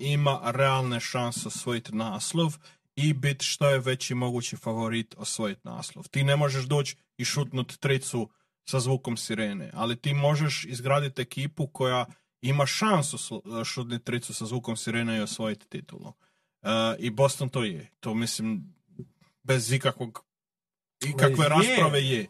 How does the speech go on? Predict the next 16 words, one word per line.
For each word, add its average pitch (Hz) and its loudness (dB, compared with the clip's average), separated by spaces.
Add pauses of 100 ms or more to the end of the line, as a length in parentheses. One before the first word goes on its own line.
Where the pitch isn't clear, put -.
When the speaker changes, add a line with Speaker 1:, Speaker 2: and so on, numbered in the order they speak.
Speaker 2:
je. 113 0
Speaker 1:
Dakle, 151 4
on 160 6
je 165 6
napravio 156 4
apsolutno 156 0
sve 160 0
što - 0
je 131 4
mogao 151 2
iz 135 -4
situacije 151 0
koja 131 0
nije 190 2
bila 131 2
zavidna, 120 -2